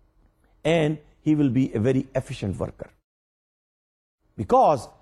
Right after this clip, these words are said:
they are participating in the process۔ اب دیکھیے، ٹھیک ہے، رسپانسبلٹی مینیجر کی ہے،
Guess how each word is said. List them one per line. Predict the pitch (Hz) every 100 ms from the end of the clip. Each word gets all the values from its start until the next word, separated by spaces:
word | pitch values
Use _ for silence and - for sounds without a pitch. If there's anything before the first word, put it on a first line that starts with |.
| - 123
they | 123
are | 107 -
participating | 214 226 196 - 139 113 131 - _ -
in |
the | 127 107 -
process۔ | 76 - - - _ _ _ _ _ _ _ _ _ _
اب | - 139
دیکھیے، | 226 226 - - _ _ _ _
ٹھیک | - 262 -
ہے، | 156 180 196 - _ 143
رسپانسبلٹی | 131 185 202 202 202 226 233 254
مینیجر | 220 208 196 160
کی | 127 104
ہے، | 98